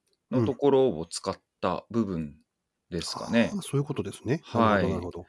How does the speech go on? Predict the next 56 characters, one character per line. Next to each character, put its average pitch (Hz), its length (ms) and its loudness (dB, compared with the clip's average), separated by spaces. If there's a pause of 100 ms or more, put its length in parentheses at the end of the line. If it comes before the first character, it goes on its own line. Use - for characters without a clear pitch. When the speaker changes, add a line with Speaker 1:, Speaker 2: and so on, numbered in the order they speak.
(100)
Speaker 1:
そ 131 120 -2
の 123 80 2
タ 143 140 6
イ 147 40 4
ム 156 100 6
ワ 151 120 12
ー - 40 10
プ 156 140 2
っ - 20 0
て - 160 0
い 101 40 6
う - 40 4
イ 95 40 0
ベ 107 140 4
ン 101 80 0
ト 107 120 0
で 110 120 2
使 - 300 0
わ 139 120 6
れ 135 120 0
た 165 520 4 (200)
デ 101 180 4
ー - 20 -2
タ 101 140 6
を - 20 0
元 107 260 0
に 165 340 0
Speaker 2:
う 135 80 6
ん。 101 180 2 (280)
Speaker 1:
制 92 200 -6
作 82 200 -6
さ 85 140 -2
れ 76 120 -6
て 92 380 -2
販 90 220 -2
売 69 220 -8
と。 - 160 -18 (320)
で、 175 80 -4
そ 185 120 0
れ 175 120 2
多 170 140 6
分 120 180 2
い-、 123 160 -4 (280)
多 170 140 4
分 170 120 2
っ - 20 -2
て - 80 0
い - 20 0
う - 20 -2
か - 100 -2
一 - 140 -4
点 190 220 4
物 185 220 6
で 180 80 6
す - 140 -2
ね。 - 200 -8